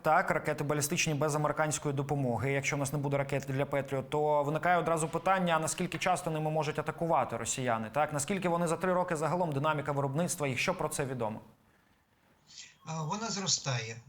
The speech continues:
Speaker 2: Якщо на початку випуск цих ракет, на початку війни сяга-, сягав там трохи більше десятка, двох десятків, власне, балістики, то з роками упор ще бі-, все більше, особливо після отримання «Петріотів», упор все більше,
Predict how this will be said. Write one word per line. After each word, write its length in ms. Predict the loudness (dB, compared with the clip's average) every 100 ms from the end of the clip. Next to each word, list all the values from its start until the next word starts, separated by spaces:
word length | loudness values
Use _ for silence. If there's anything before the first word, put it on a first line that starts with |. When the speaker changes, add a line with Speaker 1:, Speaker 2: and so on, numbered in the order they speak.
| -6
Speaker 2:
Якщо 720 | -4 0 0 0 0 0 2 0
на 100 | -2
початку 640 | -2 0 2 0 -4 -2
випуск 460 | -2 0 0 0 0
цих 220 | -2 -2
ракет, 520 | -4 -2 -2 -2 -4 0
на 100 | 0
початку 500 | 0 0 0 -2 -2
війни 320 | 2 2 4
сяга-, 420 | 4 4 2 2
сягав 440 | 0 0 0 -2 -6 -14 -20 _ _
там 180 | -4 -4
трохи 280 | -4 -4 -2
більше 460 | -2 0 2 2
десятка, 560 | 0 0 0 0 -4 -6
двох 280 | -4 -4 -4
десятків, 540 | -2 -2 -4 -6 -6
власне, 340 | -4 -4 -2 -2
балістики, 560 | -4 -8 -10 -12 -18 -20 _ _ -20 -20 _ _ -6
то 260 | -2 0
з 80 | 0
роками 840 | -2 -2 -2 -2 -2 -2 -2 -2 -2
упор 640 | -4 -6 -4 -4 -4 -2 0
ще 180 | 0
бі-, 160 | 0 -2
все 220 | -2 -2
більше, 380 | -2 -4 -2 -2
особливо 520 | -2 -6 -6 -8 -8
після 360 | -4 -2 -2 -2
отримання 560 | -6 -6 -4 -2 -2
«Петріотів», 680 | -2 -4 -4 -4 -4 -2 -2
упор 300 | -2 -4 -4
все 180 | -2 0
більше, 560 | 0 0 2 2 2